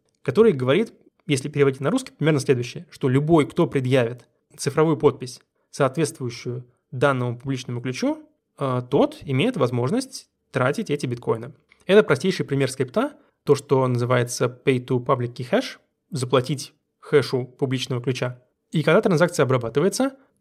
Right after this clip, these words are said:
то тот, кто хочет потратить биткоины, он отправляет транзакцию, э, предоставляет некоторые параметры, в данном случае два параметра. Цифровую подпись, которая получена с помощью приватного ключа,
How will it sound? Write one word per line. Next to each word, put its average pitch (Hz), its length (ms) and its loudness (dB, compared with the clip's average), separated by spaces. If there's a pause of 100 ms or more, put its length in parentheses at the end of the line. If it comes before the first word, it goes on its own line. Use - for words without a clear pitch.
то 147 240 6
тот, 180 220 0
кто 156 120 0
хочет 147 280 0
потратить 190 380 2
биткоины, 123 600 0 (300)
он 185 440 0 (220)
отправляет 127 440 0
транзакцию, 233 640 0 (320)
э, 135 300 -2
предоставляет 135 640 2 (420)
некоторые 139 360 0
параметры, 123 420 0
в - 20 -14
данном 165 220 0
случае 151 220 -8
два 131 140 -2
параметра. 123 560 -2 (300)
Цифровую 131 340 4
подпись, 120 440 -4 (140)
которая 143 300 2
получена 147 640 0
с - 80 -18
помощью 139 400 -4
приватного 135 380 0
ключа, 131 400 -4